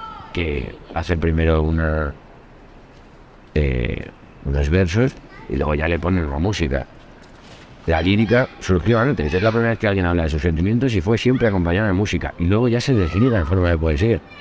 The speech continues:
Pero fue previa a la lírica, o sea, el cantautor, que no me gusta tampoco ese concepto, <laughs> eh, el cantautor es previo al poeta. O según se estudie. Pero también cobra sentido, yo creo.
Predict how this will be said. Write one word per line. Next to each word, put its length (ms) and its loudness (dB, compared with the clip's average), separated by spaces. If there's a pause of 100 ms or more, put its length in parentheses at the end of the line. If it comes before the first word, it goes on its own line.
(960)
Pero 200 2
fue 160 2
previa 320 2
a 40 0
la 80 0
lírica, 320 0
o 40 -2
sea, 140 -2
el 80 -2
cantautor, 680 -2 (140)
que 100 -6
no 100 -2
me 60 0
gusta 220 -4
tampoco 180 0
ese 100 -2
concepto, 440 -4 (500)
<laughs> 460 -20
eh, 160 -2 (760)
el 120 0
cantautor 460 -2
es 100 0
previo 420 0
al 100 -4
poeta. 340 -4 (2500)
O 100 0
según 260 0
se 100 2
estudie. 360 0 (3250)
Pero 160 4
también 260 2
cobra 220 2
sentido, 480 2
yo 140 2
creo. 300 2